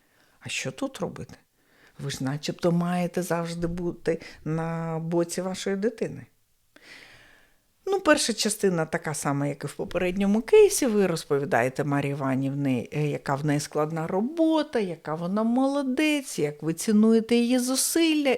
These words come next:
і що ви, звісно, поговорите зі своєю дитиною.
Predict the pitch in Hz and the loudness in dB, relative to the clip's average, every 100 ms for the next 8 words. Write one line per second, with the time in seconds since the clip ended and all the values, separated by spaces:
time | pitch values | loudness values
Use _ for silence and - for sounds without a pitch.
0 | - - 147 160 156 196 269 330 247 233 | -2 -6 -4 -2 -4 0 0 0 -2 -2
1 | 170 160 156 190 190 156 160 - 143 160 | -4 -2 0 0 -2 -8 -6 -8 -4 -4
2 | 160 151 151 - - | -4 -8 -10 -14 -16